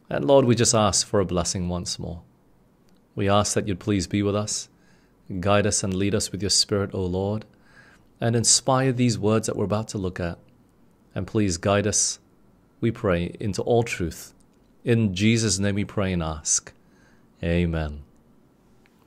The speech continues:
Okay. So, uh, I'm just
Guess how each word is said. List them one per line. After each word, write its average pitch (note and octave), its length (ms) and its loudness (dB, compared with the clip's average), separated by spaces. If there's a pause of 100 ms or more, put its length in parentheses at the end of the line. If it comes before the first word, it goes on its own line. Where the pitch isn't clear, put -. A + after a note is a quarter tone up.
(600)
Okay. B2 500 4 (1040)
So, C3+ 460 12
uh, B2+ 300 12 (1600)
I'm A#2+ 160 2
just B2+ 260 2